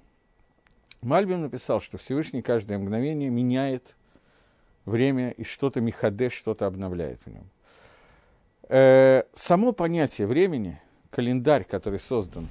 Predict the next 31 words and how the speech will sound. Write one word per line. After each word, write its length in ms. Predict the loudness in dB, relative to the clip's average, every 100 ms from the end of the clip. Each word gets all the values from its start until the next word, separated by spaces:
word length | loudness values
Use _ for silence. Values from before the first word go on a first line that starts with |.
| -14
в 200 | -10 -6
Ам 120 | -6
Исраэле, 460 | -6 -6 -2 0 0
он 100 | 0
разбит 420 | -2 -2 -6 -8
на 100 | -8
шесть 280 | -8 -10 -8
тысяч 360 | -12 -10 -12
лет. 180 | -10 -12 -12 -20 -20 -20 -20 -4
И 80 | 0
этот 280 | 0 -2 -6
календарь 480 | -4 -2 0 -2
включает 680 | -2 -10 -4 0 0 -2 -8 -20 _
в 80 | -16
себя, 420 | -10 -4 -2 -2
он 160 | -2 -6
освящен 640 | -6 -8 -8 -2 -2 -2 -4 _ _ _
на 140 | -6 -6
все 200 | -4 -4
шесть 300 | -4 -8 -8
тысяч 320 | -14 -14 -8
лет 220 | -6 -4
до 120 | -4
прихода 440 | -6 -8 -6 -6 -6
Машеха 480 | -10 -10 -10 -10 -10
Беэзрат 440 | -10 -6 -6 -6
Ашем, 360 | -8 -12 -14 -14 -20 -20 -20 -20 _
может 200 | -10 -8
быть, 100 | -10
чуть 200 | -10 -12
позже, 420 | -2 -2 -2 -8